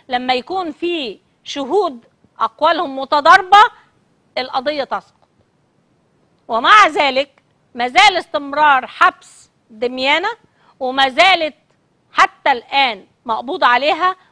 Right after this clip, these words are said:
وتتحول لمحكمة عاجلة عشان تحاكم.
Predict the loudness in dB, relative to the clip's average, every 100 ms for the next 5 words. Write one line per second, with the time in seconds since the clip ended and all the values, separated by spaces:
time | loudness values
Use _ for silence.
0 | _ -10 -8 -10 -16 -4 -2 -2 -4 -6
1 | -6 -8 -14 _ _ -14 -10 -6 -8 -8
2 | -8 -6 -6 -2 0 0 2 2 6 4
3 | 2 _ _ _ _ _ _ _ _ _
4 | _ _ _ _ _ _ _ _ _ -10
5 | -10 -6 -8 -8 -12 -14 -8 -8 -8 -20